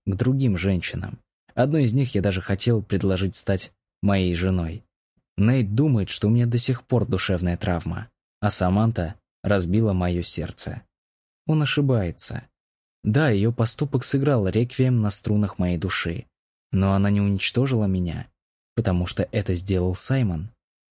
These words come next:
Я смотрел на Валери, наверное, несколько часов, а потом подхватил на руки,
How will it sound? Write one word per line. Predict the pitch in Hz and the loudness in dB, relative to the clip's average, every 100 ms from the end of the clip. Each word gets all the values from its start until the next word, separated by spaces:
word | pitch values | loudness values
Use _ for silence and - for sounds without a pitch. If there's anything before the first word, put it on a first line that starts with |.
| _ _ _ _ _ - | _ _ _ _ _ -2
Я | 98 104 | 0 2
смотрел | - 101 107 101 | 2 2 2 2
на | 95 | 0
Валери, | 90 117 113 85 85 - _ _ - | 0 0 0 -2 -6 -10 _ _ 0
наверное, | 98 104 143 123 113 | 2 2 2 2 2
несколько | 101 101 - 92 - | 2 0 0 -2 -2
часов, | - - - - - - _ _ _ | -4 -4 -4 -6 -10 -18 _ _ _
а | 107 | -4
потом | 101 104 113 95 | -2 0 0 0
подхватил | 98 - 95 95 | -2 -2 0 0
на | 92 107 | 2 2
руки, | 101 - 80 - | 0 -4 -10 -12